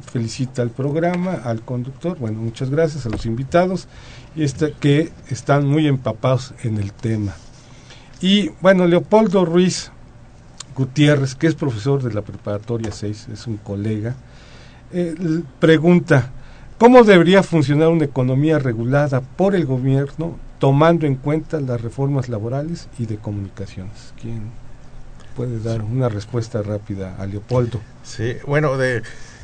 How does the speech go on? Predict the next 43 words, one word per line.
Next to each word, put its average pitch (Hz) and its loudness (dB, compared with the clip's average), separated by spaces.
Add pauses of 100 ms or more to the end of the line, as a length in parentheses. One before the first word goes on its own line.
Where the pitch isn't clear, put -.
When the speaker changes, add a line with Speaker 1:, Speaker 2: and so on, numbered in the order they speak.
(240)
Speaker 2:
eh, 123 0
la, 143 4
la 143 6
reforma 190 2
al 170 6
empleo 160 6
era 139 4 (160)
necesaria, 135 2
lo 127 0
que 117 -4
pasa 143 2
es 123 -2
que 120 0
no 127 0
ha 117 0
dado 110 2
los 92 -6
resultados, 90 -8 (960)
sí, 107 -10
este, 80 -10 (140)
obligados. 82 -6 (600)
De 127 6
Speaker 1:
¿Hay 135 4
Speaker 2:
hecho, 139 4
Speaker 1:
que 156 6
esperar 139 0
todavía? 139 -6 (380)
Speaker 2:
No, 156 4
yo, 156 4
yo 139 2
creo 139 0
que - 4
no 135 6
hay 139 6
que - -6
esperar 113 -2
mucho, 117 0
yo 131 2
creo 135 0
que 120 0
ya, 135 8
de 127 6
hecho, 143 2